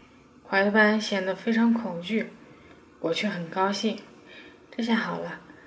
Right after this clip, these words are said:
他有自己的家了，至少再不会被别的狗欺负了。而为了能留住他，阿依努尔肯定会每天都喂他些吃的。结果第二天黄昏，大家赶羊的时候，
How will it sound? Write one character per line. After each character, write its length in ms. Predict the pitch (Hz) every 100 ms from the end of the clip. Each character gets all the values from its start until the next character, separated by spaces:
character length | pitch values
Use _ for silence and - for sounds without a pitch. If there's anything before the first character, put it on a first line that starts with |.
| -
他 140 | - 247
有 180 | 214 196
自 220 | - 247
己 100 | 208
的 100 | 180
家 280 | 175 196 196
了， 240 | 185 - - - - -
至 160 | - 214
少 260 | 208 180
再 200 | 175 220
不 100 | 196
会 180 | 196 214
被 200 | 196 190
别 160 | 185 190
的 120 | 214
狗 200 | 196 180
欺 260 | 175 - 226
负 160 | -
了。 240 | 185 175 - - - - - - - _ _
而 260 | 185 190 190
为 160 | 202
了 160 | 202 196
能 220 | 185 185
留 180 | 180 170
住 160 | 208 233
他， 300 | 190 185 - - - - -
阿 160 | - 208
依 100 | 208
努 140 | 202
尔 200 | 190 185
肯 220 | 190 196 190
定 140 | 226
会 120 | 233
每 220 | 214 180
天 320 | - - 220 226
都 140 | 220
喂 180 | 220 208
他 140 | 196
些 160 | 185 190
吃 260 | - -
的。 140 | 185 175 - - - _ _ _ _ _ _ _ _ _ _ _ -
结 200 | 233 233
果 100 | 214
第 160 | 233
二 80 | 240
天 260 | 226 233 233
黄 220 | 190 202
昏， 320 | 233 233 233
大 100 | 226
家 160 | 226 233
赶 240 | 214 180
羊 160 | 180 190
的 120 | 220
时 200 | - 190
候， 280 | 190 190